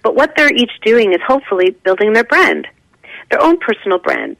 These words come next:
to help them. And they all have, again, a different agenda. So, for example, Doctor Kim Foster, who's a pediatrician or a family doctor with two children, she lives in Victoria, B C. She's writing for us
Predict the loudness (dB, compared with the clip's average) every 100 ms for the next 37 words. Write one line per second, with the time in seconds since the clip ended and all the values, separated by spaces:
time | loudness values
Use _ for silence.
0 | _ -4 0 0 0 0 2 2 -2 -6
1 | -14 -14 -18 _ 0 4 4 4 2 2
2 | 2 2 0 -4 -4 -2 0 0 0 0
3 | -2 -2 -10 -14 -20 -10 -2 0 0 0
4 | -2 0 0 0 0 -2 _ -2 -2 -2
5 | -4 -2 -2 -2 -2 0 0 -2 -2 0
6 | 0 -4 _ -20 -12 -6 -4 -2 0 2
7 | 2 2 0 0 0 -2 -6 -16 -20 -2
8 | 0 2 2 -2 -2 2 4 2 2 0
9 | 0 0 0 -2 -6 -6 -4 0 0 0
10 | -2 -2 0 0 0 0 -2 0 2 4
11 | 2 0 -4 -6 -4 -2 -2 -8 -20 -18
12 | -18 -20 -20 _ -8 -2 2 2 2 2
13 | 2 0 0 2 0